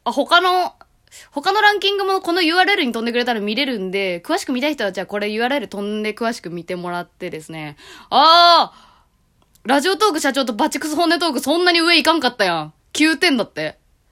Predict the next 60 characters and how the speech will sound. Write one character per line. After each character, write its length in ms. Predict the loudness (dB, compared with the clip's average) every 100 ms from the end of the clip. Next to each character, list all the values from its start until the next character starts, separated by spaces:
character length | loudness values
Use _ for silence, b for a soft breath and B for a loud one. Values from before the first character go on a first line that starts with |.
| _ _ _ _ _ _
で 80 | -4
も 40 |
九 220 | 4 4 6
票 160 | 4
入 140 | 0 -4
っ 40 |
て 120 | -8
る 20 |
っ 20 | -8
て 60 |
こ 80 | -10
と 60 | -10
や 60 |
か 60 | -10
ら 60 |
ね。 220 | -12 -14 -18 _ _ _ _ _ _ _ _ _
そ 160 | -14
こ 100 | -12
そ 140 | -14 -6
こ 100 | -6
い 60 |
る 80 | -6
か。 160 | -12 -16 _ _ _ _ _ _ _ _ -18
あ、 120 | -16
す 140 | -8
ご 100 | -6
い。 40 | -4
振 100 | 0
り 100 | 0
分 140 | 2
け 100 | 2
あ 80 | 2
り 80 | 2
ま 140 | 0
す 120 | -2
ね。 560 | -4 -2 0 -2 -6 -12 _ _ _ -6
え 180 | -2 2
ー、 40 |
第 240 | 2 2
一 140 | 0 -2
位 60 | -2
の 100 | -2
「お 60 |
願 200 | 0 -2
い 60 | -2
神 180 | -4 -4
様、 160 | -4
ラ 100 | -4
イ 40 | -4
さ 100 | -6
ん 40 |
〇 140 | -6 -4
〇 160 | -6
に 80 | -6
全 280 | -6 -4 -6
振 120 | -6
り 100 | -8
し 100 | -6
て」 280 | -6 -4 -4
が、 180 | -4